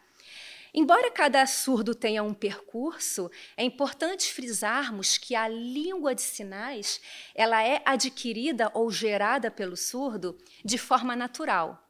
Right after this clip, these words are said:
Já, ah, a língua oral, ela jamais vai ser adquirida naturalmente.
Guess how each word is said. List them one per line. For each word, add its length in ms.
Já, 580
ah, 500
a 100
língua 680
oral, 520
ela 200
jamais 720
vai 140
ser 240
adquirida 640
naturalmente. 1040